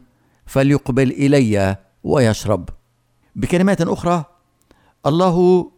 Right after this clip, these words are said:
يجيب الآن صرختكم، هو جلب لكم الخلاص الذي أنتم تطلبونه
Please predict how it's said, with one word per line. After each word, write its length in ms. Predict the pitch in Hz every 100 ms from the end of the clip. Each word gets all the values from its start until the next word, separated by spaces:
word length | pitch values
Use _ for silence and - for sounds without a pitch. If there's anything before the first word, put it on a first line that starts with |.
| -
يجيب 580 | 156 135 147 175 151 151
الآن 560 | 147 180 175 165 165
صرختكم، 880 | - 156 131 - 143 120 - 110 87 - _ _ _ _ _ _ _ _ -
هو 540 | 147 143 139 135 135
جلب 460 | 120 98 160 135 107
لكم 600 | 110 131 135 139 151 151 - _ _ -
الخلاص 720 | 139 107 123 156 185 180 - - _ _ _ 185
الذي 400 | 196 170 180 190
أنتم 440 | 160 - 135 131
تطلبونه 840 | 135 - 120 120 131 101 107 104